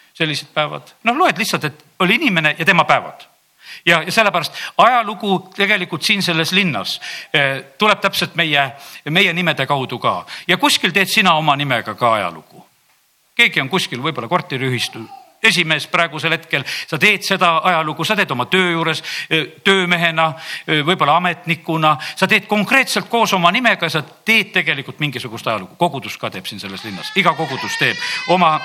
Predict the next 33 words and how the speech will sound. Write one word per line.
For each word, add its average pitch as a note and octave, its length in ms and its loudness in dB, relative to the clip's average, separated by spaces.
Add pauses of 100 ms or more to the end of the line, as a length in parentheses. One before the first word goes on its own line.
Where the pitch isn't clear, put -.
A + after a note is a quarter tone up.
oma F3 200 4
sellist D3+ 380 -2
rolli F#3+ 340 2
täites G3 400 0
ja C#3+ 280 2
me D3+ 100 0
oleme B2 240 0
siin. A#2 280 -4 (440)
Ja, D3+ 300 2 (1200)
ja C#3+ 60 -6
teate, F#3+ 240 0
täna F#3 200 2
peame E3 260 -2
ütlema D#3+ 240 0
seda, D3+ 300 4 (600)
et, - 400 0
eh, D3 320 2 (1000)
kui D#3 120 -2
sa E3 80 4
nüüd D#3 180 0
tähele E3 300 4
panid, C#3 260 0
et B2+ 140 -6
issand D3 240 0
ütleb, D3+ 220 -4
et C3 120 -4
mina D3+ 160 2
ehitan D#3+ 320 -4
kogudust, - 600 -16 (680)
ehitus E3 300 -2
ei D3 40 0
ole A#2 120 0
valmis. - 480 -4